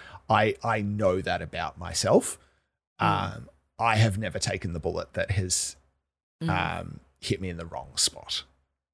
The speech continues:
Speaker 2: Mm.
Speaker 1: So I've been very fortunate. Um, the actual advice I should give to high school me is, um, you might be lucky, but also don't put yourself at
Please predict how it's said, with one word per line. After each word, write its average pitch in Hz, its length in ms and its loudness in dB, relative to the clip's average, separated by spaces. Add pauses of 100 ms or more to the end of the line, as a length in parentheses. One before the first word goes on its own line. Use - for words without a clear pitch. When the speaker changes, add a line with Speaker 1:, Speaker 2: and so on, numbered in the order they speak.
(640)
Speaker 2:
Mm. 156 300 -6 (120)
Speaker 1:
So 117 140 8
I've 117 80 6
been 123 140 4
very 107 200 2
fortunate. 87 720 -2 (560)
Um, 92 520 -2 (340)
the - 160 0 (100)
actual 151 380 10
advice 113 340 6
I 98 80 2
should 123 340 4
give 104 220 -2
to 107 100 2
high 98 200 2
school 101 260 -2
me 92 220 -4
is, 92 640 -4 (560)
um, 98 500 0 (880)
you 107 140 4
might 123 400 8
be 131 100 8
lucky, 120 640 0 (960)
but 117 120 10
also 110 240 2
don't 120 200 -2
put - 160 -2
yourself 98 280 0
at - 60 -16